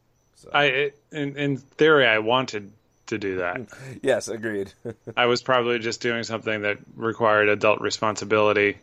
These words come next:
Speaker 2: and, uh, and, and couldn't let myself go into that mode.
Speaker 1: Right. Um,
Speaker 2: How
Speaker 1: but
Speaker 2: about Lucas Duda, though, man?
Speaker 1: he's, he's being Lucas Duda.
Speaker 2: Yeah, what a surprise.
Speaker 1: Curtis Granderson, not so much being Curtis Granderson.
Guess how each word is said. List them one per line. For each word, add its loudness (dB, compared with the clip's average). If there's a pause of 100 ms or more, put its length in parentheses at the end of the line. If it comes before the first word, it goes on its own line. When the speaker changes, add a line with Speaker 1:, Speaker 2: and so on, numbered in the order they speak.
Speaker 2:
and, -2
uh, 2 (720)
and, -10
and -4
couldn't 0
let 2
myself 0 (320)
go 0
into -4
that 2
mode. -2 (160)
Speaker 1:
Right. -6 (1300)
Um, -6 (880)
Speaker 2:
How -2
Speaker 1:
but 4
Speaker 2:
about 4
Lucas 0
Duda, 2 (100)
though, 2
man? -4 (840)
Speaker 1:
he's, -8
he's -6
being 2
Lucas -2
Duda. 4 (440)
Speaker 2:
Yeah, 2
what 0
a 2
surprise. 0 (1160)
Speaker 1:
Curtis 0
Granderson, 2
not 4
so 2
much 2
being -2
Curtis 2
Granderson. -2